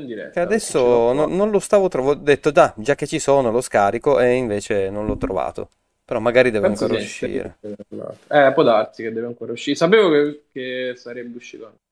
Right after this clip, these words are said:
Speaker 1: Però sappiate che secondo me va giocato con un pad, perché c'è, eh, ci sono dei, eh, sto cercando di evitare spoiler in tutti i modi.
Speaker 2: Ci sono dei momenti.
Speaker 1: Ci sono dei momenti in cui il campanello d'allarme che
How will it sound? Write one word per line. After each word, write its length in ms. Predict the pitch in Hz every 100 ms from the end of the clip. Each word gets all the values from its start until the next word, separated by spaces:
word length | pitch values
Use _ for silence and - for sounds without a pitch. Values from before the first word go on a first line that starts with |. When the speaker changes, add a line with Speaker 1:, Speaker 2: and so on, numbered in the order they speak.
| _ _ _ _
Speaker 1:
Però 180 | - 196
sappiate 360 | 185 175 214 175
che 100 | 156
secondo 260 | - 156 180
me 80 |
va 120 | 170 151
giocato 300 | 151 180 165
con 100 | 156
un 140 | 160
pad, 400 | 160 196 180 180 -
perché 280 | 147 -
c'è, 480 | 151 - 139 117 - _ _ _
eh, 480 | - 131 127 127 127
ci 120 | 127
sono 260 | 156 156 139
dei, 960 | 135 139 139 135 135 131 127 127 123 _ _ _
eh, 300 | - 110 107 - _ - 143 -
sto 180 | -
cercando 340 | 131 156 160 143
di 60 |
evitare 200 | 123 135 123
spoiler 420 | - 135 123 120
in 100 | 120
tutti 280 | - _ 127
i 20 |
modi. 340 | 107 107 143
Speaker 2:
Ci 80 | -
sono 220 | - 147
dei 100 | 139
momenti. 840 | 135 127 107 101 104 - - 180 - _ _ _
Speaker 1:
Ci 120 | -
sono 220 | 170 208 165
dei 160 | 165
momenti 760 | 165 175 180 139 131 131 123 135
in 80 | 151
cui 540 | - 160 135 127 -
il 140 | 143 131
campanello 720 | 160 160 180 175 208 190 175
d'allarme 800 | 156 147 151 160 147 131 131 123
che 220 | - -